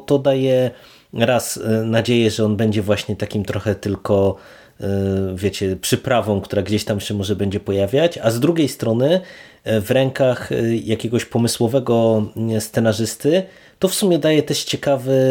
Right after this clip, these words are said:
mm, ciekawe pole do, e, zabawy, no bo, e, jednak, e, Yoda jako, mm, na przykład, nie wiem, mistrz szkolący jakichś tam młodzików w jakiejś tam sytuacji, to wydaje mi się, że to by też mógł być fajny patent na, na, na, e,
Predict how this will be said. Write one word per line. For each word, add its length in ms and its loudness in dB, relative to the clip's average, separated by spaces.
mm, 320 -4
ciekawe 340 -2
pole 360 2
do, 520 2
e, 220 2
zabawy, 500 0
no 100 -2
bo, 280 2
e, 20 2
jednak, 580 0
e, 460 2
Yoda 500 2
jako, 680 2
mm, 300 -4
na 100 0
przykład, 300 -2
nie 100 4
wiem, 240 0
mistrz 280 0
szkolący 500 0
jakichś 220 -4
tam 140 -2
młodzików 760 0
w 120 -10
jakiejś 320 -2
tam 180 -4
sytuacji, 560 -2
to 260 0
wydaje 300 -2
mi 60 -4
się, 60 -8
że 100 0
to 120 0
by 100 0
też 240 -2
mógł 220 -2
być 180 -4
fajny 300 2
patent 440 -2
na, 180 0
na, 220 0
na, 140 0
e, 360 0